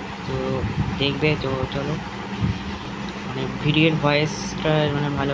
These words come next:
করে আসার জন্য, ঠিক আছে, এই জন্য অর্ডারটা করা হয়েছে। আর হচ্ছে কি, মানে ভিডিওর যে সাউন্ড যেটা, যেটা মানে না কম আসার জন্য, সেই কারণেই মাইক্রোফোনটা অর্ডার করা হয়েছে, যেন ভয়েসটা যেন ভালো করে আসে,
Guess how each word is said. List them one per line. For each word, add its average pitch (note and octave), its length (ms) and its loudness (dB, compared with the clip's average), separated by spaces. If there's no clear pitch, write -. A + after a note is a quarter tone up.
করে C#3+ 120 0
আসার C#3 300 -4
জন্য, C#3+ 140 -2
ঠিক D3+ 180 4
আছে, C#3+ 120 -4
এই B2+ 80 -2
জন্য C#3+ 180 0
অর্ডারটা - 340 -2
করা B2+ 180 2
হয়েছে। C3+ 220 0
আর B2 200 2
হচ্ছে B2+ 260 0
কি, D3 100 2
মানে C#3+ 140 -2
ভিডিওর D#3 320 8
যে E3 100 10
সাউন্ড D#3 320 6
যেটা, D#3+ 180 4
যেটা D#3 200 4
মানে C#3 180 -2
না D3+ 80 4
কম D#3+ 140 8
আসার D#3 240 2
জন্য, D#3+ 120 4
সেই D#3 180 2
কারণেই D3+ 380 4
মাইক্রোফোনটা C#3+ 520 2
অর্ডার B2+ 240 -2
করা C3 100 -2
হয়েছে, C#3 200 -2
যেন C#3+ 100 -2
ভয়েসটা C#3+ 400 2
যেন D#3+ 100 4
ভালো C#3+ 200 4
করে C#3 180 0
আসে, B2 140 -2